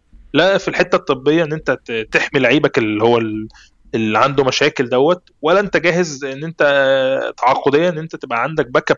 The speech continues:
ليه لو حصل أي حاجة يعرف يسندك. وده اللي هيحصل مع توماس بارتي. يعني إحنا لو إحنا بنتكلم دلوقتي إنه توماس بارتي أو، أو تيرني أو،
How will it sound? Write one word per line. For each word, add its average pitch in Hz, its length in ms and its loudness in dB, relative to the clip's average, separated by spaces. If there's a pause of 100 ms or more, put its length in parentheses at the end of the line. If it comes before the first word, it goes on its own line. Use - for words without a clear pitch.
(100)
ليه 170 180 -8 (240)
لو - 60 0
حصل 151 280 2
أي 143 80 4
حاجة 151 220 0
يعرف 165 260 2
يسندك. 156 320 -6 (400)
وده 135 160 2
اللي 170 140 4
هيحصل 147 340 0
مع 120 120 0
توماس 151 280 0
بارتي. 143 280 -2
يعني 107 140 -6
إحنا 123 220 -8 (400)
لو 113 120 2
إحنا 139 160 -2
بنتكلم 135 460 0
دلوقتي 127 500 0
إنه 107 320 -10
توماس 147 260 2
بارتي 117 460 -2 (400)
أو، 117 380 4
أو 120 340 2
تيرني 127 560 -2 (360)
أو، 107 440 -4